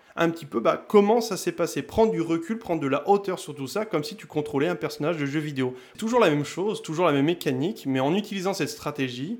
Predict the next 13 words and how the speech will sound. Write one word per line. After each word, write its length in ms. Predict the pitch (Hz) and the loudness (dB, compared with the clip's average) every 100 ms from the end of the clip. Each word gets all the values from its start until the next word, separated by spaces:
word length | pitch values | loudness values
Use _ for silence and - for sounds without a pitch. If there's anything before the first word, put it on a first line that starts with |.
| - | -8
chaque 320 | - 226 226 | -2 0 0
semaine 420 | - 160 143 165 | -2 -2 0 -2
sera 320 | - 147 131 | -4 0 2
meilleure 600 | 131 165 160 135 151 185 - - _ | 2 2 0 2 0 -2 -12 -20 _
que 100 | 151 | -8
celle 280 | 135 165 151 | -2 0 2
d'avant. 360 | 151 131 123 - _ _ _ _ - | 2 2 -4 -8 _ _ _ _ 2
Quels 240 | 202 196 | 4 4
ont 60 | 196 | 0
été 180 | 190 | 0
les 80 | 175 | -2
points 180 | 151 131 | 0 -2
positifs 720 | - 170 160 151 165 156 - | -2 -2 -2 -6 -8 -8 -10